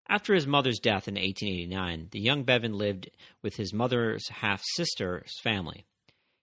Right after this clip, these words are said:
He had very little formal education, having briefly attended two village schools and then Hayward School, but leaving in eighteen ninety-two. Bevin, oddly despite his love for his mother, never stayed in touch with his siblings and eventually lost touch with them.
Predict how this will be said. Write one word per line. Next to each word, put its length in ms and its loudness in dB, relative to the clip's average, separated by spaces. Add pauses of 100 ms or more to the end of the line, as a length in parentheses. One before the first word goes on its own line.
He 120 4
had 340 0
very 240 2
little 260 0
formal 360 0
education, 640 -2
having 400 -2
briefly 480 -2
attended 420 -4
two 320 -4
village 320 0
schools 600 0
and 120 -4
then 160 -2
Hayward 480 -2
School, 460 -4
but 140 -4
leaving 320 2
in 0 -
eighteen 340 -2
ninety-two. 560 -4 (720)
Bevin, 400 6
oddly 360 4
despite 400 0
his 140 -6
love 200 -2
for 140 -8
his 180 -10
mother, 360 0
never 300 -2
stayed 300 -2
in 80 -6
touch 280 -4
with 120 -6
his 180 -6
siblings 480 0
and 100 -6
eventually 440 0
lost 320 -6
touch 240 -4
with 80 -12
them. 300 -10